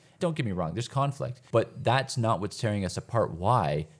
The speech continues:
Because there's a goal, because there's a mission, and everybody is on that mission together. And what happens when you're on mission together is that I am less busy trying to change the theological minds of the people I'm doing mission with,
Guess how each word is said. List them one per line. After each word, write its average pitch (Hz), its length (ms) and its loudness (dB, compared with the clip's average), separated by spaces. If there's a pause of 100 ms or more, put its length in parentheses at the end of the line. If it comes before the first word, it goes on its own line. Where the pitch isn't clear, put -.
Because 95 340 -4
there's 87 220 -4
a 82 100 -4
goal, 76 580 -2
because 85 380 -6
there's 87 240 -6
a 82 60 -4
mission, 82 640 -2
and 87 100 -4
everybody 107 360 0
is 98 100 -2
on 101 160 0
that 90 180 -2
mission 90 280 -2
together. 87 300 0
And 82 100 -6
what - 100 0
happens 135 420 -2
when 110 120 -2
you're 104 100 0
on 101 140 2
mission 98 240 -2
together 95 640 0 (340)
is 107 160 0
that 104 260 2
I 113 180 2
am 113 280 0
less 113 480 2 (260)
busy 113 640 2 (260)
trying 110 320 2
to 98 80 2
change 117 440 -2
the 98 80 -2
theological 101 680 0
minds 90 580 2
of 82 80 -6
the 85 60 -4
people 98 320 -4
I'm 90 100 0
doing 90 300 -2
mission 90 360 -2
with, 104 540 2